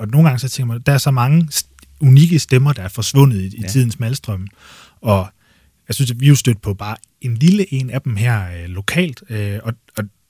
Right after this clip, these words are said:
Speaker 1: der er bare så mange, der ikke har efterladt sig noget som helst. Og der, der er en enkelt her, der har efterladt sig måske en linje, øh, og det, det skyldes, øh, kirkebogen i Stenstrup Sogn,
Speaker 2: Mhm.
Speaker 1: hvor der i, øh, sytten hundrede seksoghalvfems står, at, øh,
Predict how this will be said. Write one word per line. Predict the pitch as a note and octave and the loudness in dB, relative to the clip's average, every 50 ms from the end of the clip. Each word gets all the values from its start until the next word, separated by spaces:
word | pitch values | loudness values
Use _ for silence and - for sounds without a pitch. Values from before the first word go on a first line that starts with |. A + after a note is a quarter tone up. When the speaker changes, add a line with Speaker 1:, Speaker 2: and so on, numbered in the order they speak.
| _ _ _ - | _ _ _ -2
Speaker 1:
der | C3+ | 0
er | B2+ | 2
bare | B2+ B2+ C3 C#3 | 2 2 2 2
så | - D3 | 2 2
mange, | B2+ A#2+ C3+ C#3+ | 2 2 0 0
der | - A2+ | 0 0
ikke | B2+ - | -2 -2
har | - - - | -4 -4 -4
efterladt | C#3 - - - G2+ F2+ F2 - | -4 -4 -2 -6 -8 -8 -10 -10
sig | - G#2+ | -8 -6
noget | G#2 A#2 B2+ C#3 D3+ - | -2 2 4 4 4 4
som | - G#2+ F2 | 2 -6 -10
helst. | F2+ F#2 G2+ - - - _ _ _ | -12 -14 -14 -16 -20 -20 _ _ _
Og | - A#2 - | -16 -6 -2
der, | B2+ C3 C#3 C#3+ | 0 0 0 -2
der | C3 - D#3+ | -2 0 0
er | D#3 | 0
en | C#3 B2+ C3+ | 0 -2 0
enkelt | D3+ E3 E3+ D#3 B2+ G#2+ G#2 | 2 2 2 2 0 -4 -6
her, | A2+ A#2 | -6 -6
der | G#2 | -6
har | G2 | -6
efterladt | G2+ A2 - - A2 G2 F#2 F2+ | -8 -8 -10 -10 -12 -12 -10 -12
sig | - - G2+ | -12 -12 -10
måske | F#2+ G2 - - A2+ G#2+ - | -10 -10 -10 -10 -12 -12 -10
en | - G2 | -8 -6
linje, | G2 F#2 A#2+ C#3 D#3+ F#3+ G#3 F3+ - _ _ _ - - _ _ _ _ | -4 2 6 8 8 10 8 8 4 _ _ _ -20 -20 _ _ _ _
øh, | - A2+ G#2+ G#2+ G#2 G2 G2+ - | -4 -2 0 2 2 0 -2 -4
og | A2 G#2+ | -4 0
det, | - D#3+ D3+ D3 D3 - - | 2 2 2 2 0 -4 -6
det | C#3+ | -6
skyldes, | - - - C#3+ D3+ D#3+ - - - | -4 0 2 2 4 2 0 -2 -6
øh, | G#2+ F#2 F2+ F2+ F2 F2+ F#2 F#2 F#2 - _ _ _ _ _ | -6 -8 -8 -10 -12 -14 -16 -18 -20 -20 _ _ _ _ _
kirkebogen | - - - E3+ E3+ - B2 A#2+ G#2 F#2 F2+ F2 - _ _ _ _ _ | -4 2 4 4 4 2 -2 -4 -4 -4 -4 -8 -14 _ _ _ _ _
i | C3 | -8
Stenstrup | G#2 - - D#3 D3+ C#3 - - A2 G#2 - | -8 0 2 2 2 2 0 -4 -10 -10 -8
Sogn, | - - D3+ D#3 C3+ - - _ _ | -4 -2 -2 -2 -2 -6 -10 _ _
Speaker 2:
Mhm. | - D2+ G2 A#2+ - _ _ _ _ | -20 -20 -20 -20 -20 _ _ _ _
Speaker 1:
hvor | - A2+ A2+ A2+ | -4 0 0 0
der | G#2 G#2+ G2+ G#2 - - | 0 0 -4 -6 -8 -10
i, | A2 G2+ G2+ G2 | -10 -8 -8 -8
øh, | F#2 F2+ F#2+ G#2+ | -8 -10 -14 -16
sytten | - - - E3 D#3+ | -12 -8 -6 -2 -2
hundrede | C#3+ C#3+ C3+ | -2 -2 -2
seksoghalvfems | - - D3+ - - A2 G2+ - - C3 C3 A#2+ | -4 -6 -6 -4 -6 -8 -6 -4 -4 -4 -4 -4
står, | - - E3 E3+ F3+ E3+ - _ - | -2 2 2 2 2 2 -4 _ -10
at, | A2+ G#2+ G2+ - - | -8 -8 -8 -6 -6
øh, | A2 G2 F#2+ F#2 F#2+ | -6 -6 -6 -6 -8